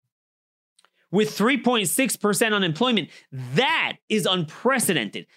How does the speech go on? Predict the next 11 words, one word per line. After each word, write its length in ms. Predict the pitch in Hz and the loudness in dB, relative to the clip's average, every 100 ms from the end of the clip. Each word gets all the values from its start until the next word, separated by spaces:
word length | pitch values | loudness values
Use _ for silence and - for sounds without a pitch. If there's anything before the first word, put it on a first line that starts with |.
| _ | _
That's 480 | 123 120 277 302 - | -6 -2 0 -2 -4
the 100 | 202 | -4
point, 520 | 151 254 247 110 - _ _ _ | -2 0 0 0 -6 _ _ _
that 200 | 156 214 | -2 0
we 100 | 220 | 0
would 140 | 226 208 | 2 2
have 300 | 175 202 190 | 0 -2 -2
spending 580 | - - 262 277 262 226 | -2 -2 0 2 2 0
at 180 | 180 | -2
this 240 | 254 247 233 | -2 0 0
level, 560 | 185 233 190 180 156 | 0 0 0 0 -2